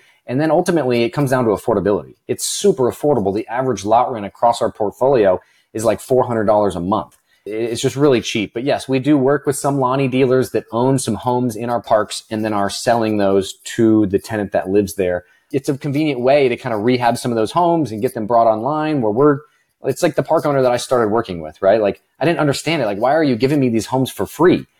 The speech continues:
You know, then when we went out to lunch and he kinda told me, he's like, "Hey, all I want is lot rent. You know, I don't wanna go through the headaches of rehabbing these things and then trying to find a buyer. You can have fun with that and make that spread. I just want the consistency of the sticky tenant that's just paying lot rent."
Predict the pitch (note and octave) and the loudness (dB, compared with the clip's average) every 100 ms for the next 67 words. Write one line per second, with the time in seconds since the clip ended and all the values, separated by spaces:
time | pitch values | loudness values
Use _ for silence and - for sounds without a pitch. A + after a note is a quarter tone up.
0 | _ _ _ C#3 A2+ A2 A#2+ B2+ B2+ B2 | _ _ _ -4 0 0 2 0 2 2
1 | B2 A#2 A2 A2+ D3 C3 A2 A#2+ G2+ C#3 | 2 0 0 0 -2 -2 -6 -6 -4 0
2 | E3+ A#2 G2+ G2+ D3 - B2 D#3+ F3 D3+ | 0 0 -2 -2 -2 0 0 2 0 0
3 | A#2 F#2 G#2+ A2+ F2+ - _ _ _ - | 0 0 0 0 -8 -14 _ _ _ -12
4 | A2+ C3 E3 D3+ C#3 A2 C3 C3 A2+ - | -6 0 2 2 -2 0 0 0 -2 -2
5 | C3 B2+ G2+ G2 F#2 A#2 B2 A#2+ A2+ G#2+ | 0 0 0 -2 0 2 2 0 0 0
6 | G2+ - A2 G#2 G#2 G2+ _ _ _ G2 | -2 -2 0 2 0 -2 _ _ _ -4
7 | G#2 A2+ A#2+ A2 G2 - G2+ F#2+ C3+ C#3 | -2 -2 -2 -2 -4 -6 -6 -2 2 2
8 | C3+ B2+ - - - D3 F3 D#3 C#3 B2+ | 2 0 -4 -10 0 2 2 0 -2 -2
9 | C#3 C#3 A#2 - B2 A#2 G#2 G#2+ A2 - | 0 0 0 0 0 0 0 -4 -2 2
10 | A2 A#2+ - - A2+ A2 C#3+ C#3+ _ _ | 2 2 -2 -4 2 4 4 0 _ _
11 | - B2+ C#3 - C3 - - A2 - C#3+ | -4 0 2 2 -2 -2 -6 -6 0 0
12 | - A2+ - A2 G#2 G2 - _ G#2+ G2+ | 0 -4 -2 2 2 2 -2 _ -2 -2
13 | - - C3 B2 G#2+ A#2 G#2+ G2+ G2 - | -4 0 0 0 -2 -2 -4 -2 -2 -2
14 | G2+ - G2+ F#2 F#2 G2+ F#2+ E2+ | -4 -4 -6 0 2 2 0 -4